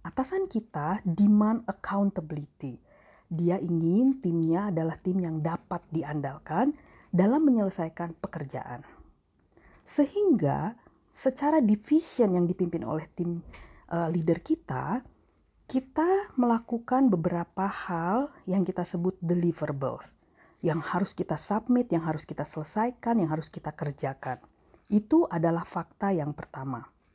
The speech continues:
Fakta yang kedua, bos kita tidak dapat bekerja sendirian. Atasan kita akan sangat memerlukan kolaborasi dari seluruh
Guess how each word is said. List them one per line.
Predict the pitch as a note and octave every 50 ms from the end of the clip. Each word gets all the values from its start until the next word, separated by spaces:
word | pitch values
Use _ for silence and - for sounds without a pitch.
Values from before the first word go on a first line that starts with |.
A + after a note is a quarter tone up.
| _ _ _ _ _ _ _ _ _
Fakta | - - D#4+ E4 - -
yang | G#4 G#4+ G#4+ G#4 F4
kedua, | - A#3 G3+ G#3 G3+ E3+ C#3+ B2+ B2+ C#3 D3 G#3 C4+ - - _ _ _ _ _ _ _ _ _ _ _ _ _ _ _ _ _
bos | - F#3+ G3 A3 B3+ B3+ - -
kita | - E4+ F4 F4 - - C#3 C3 C3 C#3+ F#3 A3+ - _ _ _ _ _ _ _ -
tidak | A#3+ A3+ G#3 - -
dapat | G3 A3+ A#3 A#3 - D#4+ E4+ -
bekerja | - F#3 F#3+ - - G3 F#3+ F#3 G#3 G#3 G3+
sendirian. | - - G3 G3 F#3+ F3+ F3+ F3+ F#3 E3+ D3+ C3+ B2 A2+ A#2 - _ _ _ _ _ _ _ _ _ _ _ _ _ _ _ _ _ _ _ _ -
Atasan | E3+ - - G#3+ G#3+ - E4 E4+ E4+
kita | E4+ - A#3+ - - - C#3 C3+ C3+ D3 F#3+ B3 - - _ _ _ _ _ _ -
akan | A3+ - - - C4
sangat | B3+ - - D4+ D#4+ F4+ F4+ -
memerlukan | D4+ B3 A#3 G#3+ G#3 G3 F#3 F#3 - F#3+ F#3+
kolaborasi | F#3+ - - G3+ G3+ G#3 G#3 F#3 F3+ F#3+ F#3+ G3+ G3 G3+ - - - - D#3 D3 D3 _ -
dari | D#3 D3 C#3+ D#3
seluruh | D3+ - - - F#3 E3+ E3+ F#3+ A3 A3+ A3